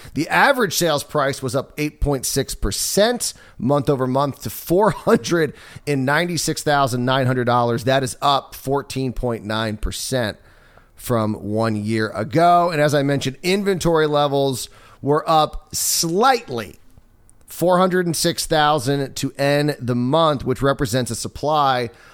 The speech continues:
of six point one months, which is up slightly from December when it was six months. And looking at year over year, interestingly enough,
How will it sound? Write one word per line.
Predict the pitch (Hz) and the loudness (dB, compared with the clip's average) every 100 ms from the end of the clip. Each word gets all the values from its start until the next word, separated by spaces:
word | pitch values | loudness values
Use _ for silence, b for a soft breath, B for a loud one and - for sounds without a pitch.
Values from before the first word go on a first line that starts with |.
| B | B
of | 117 110 | -6 -2
six | 165 - | -2 -2
point | - 151 143 | 0 0 0
one | 127 123 113 | -2 0 0
months, | 151 214 220 - | 2 2 0 -2
which | 147 | -4
is | 123 - | -4 -2
up | 190 175 156 - - | 2 2 0 -10 -18
slightly | - - 120 110 120 | -12 -4 -2 -2 -6
from | - 123 | -4 -2
December | 113 - 135 107 | 0 0 0 0
when | 104 | -4
it | |
was | - | -6
six | - - 175 - | -4 -2 -2 -4
months. | 123 104 107 - B B B B | -4 -6 -6 -10 B B B B
And | 139 143 | 0 2
looking | 185 208 190 | 2 2 0
at | 170 156 | 0 0
year | 143 147 220 240 | -2 -2 2 2
over | 196 160 151 | 2 0 -2
year, | 143 151 254 233 180 175 | -4 -4 0 0 0 -2
interestingly | 160 180 175 156 135 | -2 -2 0 0 0
enough, | 123 180 196 135 120 - | 0 0 2 0 -2 -10